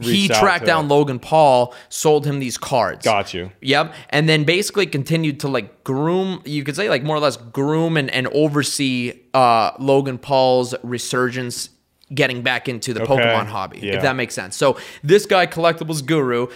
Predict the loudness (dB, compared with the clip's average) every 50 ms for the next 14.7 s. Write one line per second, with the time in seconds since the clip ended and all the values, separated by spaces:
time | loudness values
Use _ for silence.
0 | -16 -8 -2 2 2 2 2 2 -2 -2 -2 -2 0 0 0 0 -2 -6 -4 -2
1 | 0 0 0 0 -4 -10 -8 -4 -2 -2 -2 -4 -4 -4 -2 -2 0 0 -2 -2
2 | -2 -2 -4 -4 -4 -4 0 0 0 0 -2 -6 -4 -2 0 0 0 -2 -2 -4
3 | -4 -4 -2 -2 -2 -4 -4 -2 -4 -2 -2 -4 -4 -4 -6 -8 -6 -6 -4 -2
4 | -2 -4 -4 -4 -4 -4 -2 -2 -4 -8 -10 -8 -6 -8 -8 -8 -12 -16 -6 0
5 | 0 0 2 0 -2 0 0 0 0 0 0 -2 -4 -4 -4 -4 -4 -4 -4 -4
6 | -4 -6 -8 -10 -10 -8 -4 -2 0 0 0 2 2 2 0 0 -2 -2 -2 -2
7 | -2 0 0 0 2 2 2 0 -2 -4 -6 -8 -8 -8 -8 -4 -2 -2 0 -2
8 | -2 -2 -4 -4 -4 -6 -12 -18 -10 -4 -2 -2 -2 -2 -4 -2 0 0 0 0
9 | -2 -2 -4 -4 -6 -8 -8 -8 -6 -6 -8 -8 -6 -8 -8 -6 -4 -4 -4 -4
10 | -4 -2 -2 -2 -2 -4 -8 -16 _ _ _ _ _ _ _ _ _ _ -8 -2
11 | 0 0 0 0 0 -2 -2 -2 -2 -4 -4 -6 -4 -4 -4 -4 -4 -4 -4 -4
12 | -2 -2 -2 -2 -2 -4 -2 0 2 2 0 -2 -6 -14 -20 -20 -20 -12 -4 0
13 | 0 2 2 2 0 -4 -8 -14 -14 -10 -4 0 0 0 0 0 -4 -6 -2 -2
14 | -2 -2 -4 -6 -4 -4 -4 -4 -4 -6 -8 -8 -10